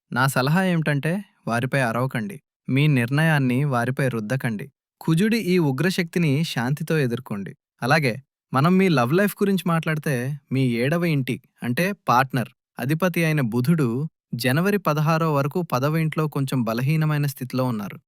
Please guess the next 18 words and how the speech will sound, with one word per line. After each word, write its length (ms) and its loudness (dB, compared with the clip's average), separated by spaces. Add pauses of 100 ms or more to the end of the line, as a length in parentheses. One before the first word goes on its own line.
(220)
మీరు 200 4
మీ 140 4
పార్ట్నర్తో 640 0
కలిసి 300 -2
ఎక్కడికైనా 500 -2
వెళ్తుంటే 520 0 (440)
చిన్న 180 0
చిన్న 260 0
విషయాలకు 520 -2
గొడవ 280 0
జరగవచ్చు. 500 -6 (320)
ప్రయాణ 360 2
సమయంలో 520 2 (280)
మీ 100 0 (120)
పార్ట్నర్ 500 -2
ఆరోగ్యం 460 0
కొంచెం 340 -2
దెబ్బతినవచ్చు, 640 -4